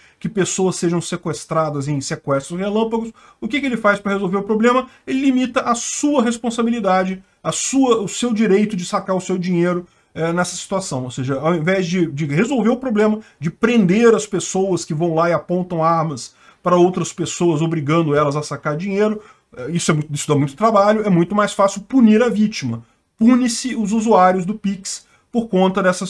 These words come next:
dessa situação. Porque, veja, a imensa maioria das pessoas sequer vai passar por isso, sequer vai ter um episódio desse na vida toda. Só que agora, todo mundo, por conta disso, vai ser obrigado a não usar mais do que mil reais de Pix por noite.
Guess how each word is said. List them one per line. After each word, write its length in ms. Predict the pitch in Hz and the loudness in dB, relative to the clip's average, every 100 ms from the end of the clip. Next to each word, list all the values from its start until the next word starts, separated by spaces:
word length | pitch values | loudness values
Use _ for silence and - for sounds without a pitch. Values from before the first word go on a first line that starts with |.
| 165 | -4
dessa 220 | 165 185 | -2 -4
situação. 580 | - 214 214 202 131 117 _ _ _ | -4 -4 -2 -2 -4 -6 _ _ _
Porque, 280 | 240 240 - | -8 -6 -6
veja, 340 | 262 254 143 - | -4 -2 -4 -4
a 100 | 277 | -2
imensa 540 | 285 247 339 339 226 | 2 4 2 0 0
maioria 340 | 214 180 170 175 | 2 2 2 0
das 160 | 151 | -2
pessoas 460 | - 117 - 254 - | -6 -8 -6 -6 -6
sequer 280 | 277 269 269 | -6 -6 -2
vai 120 | 285 | -2
passar 380 | 285 - 247 240 | -2 -4 -6 -4
por 180 | 240 | -4
isso, 240 | 220 220 - | -2 -2 -6
sequer 240 | - 233 | -6 -2
vai 120 | 233 | 0
ter 340 | 226 226 226 220 _ _ | 0 0 -2 -4 _ _
um 100 | 208 | 0
episódio 500 | 220 226 160 214 196 | 0 0 2 2 4
desse 240 | 180 202 | -2 -2
na 100 | 214 | -2
vida 220 | 190 214 233 | -2 -2 -2
toda. 320 | 220 139 - | -2 -2 -4
Só 100 | 214 | -6
que 100 | 226 | -4
agora, 380 | 247 202 233 - _ | 0 0 0 -2 _
todo 300 | 277 330 339 | 2 2 2
mundo, 520 | 294 226 240 269 269 - _ _ _ - | 4 6 6 0 -4 -12 _ _ _ -4
por 140 | 226 | -2
conta 340 | - 277 285 233 | 2 2 2 0
disso, 420 | 214 226 - 226 | 2 0 -4 -6
vai 120 | 196 226 | -2 0
ser 140 | 233 | 2
obrigado 580 | 220 233 180 190 190 190 | 2 2 4 4 4 2
a 60 | |
não 160 | 196 202 | 0 0
usar 220 | 202 175 190 | 2 4 4
mais 240 | 175 180 | 4 2
do 80 | 180 | 0
que 120 | 185 | -2
mil 160 | 180 185 | -2 0
reais 320 | 185 165 170 | 0 0 0
de 80 | 170 | -4
Pix 380 | - 175 - - | -6 -8 -8 -10
por 180 | 208 | -4
noite. 380 | 175 123 117 - | -2 -2 -4 -10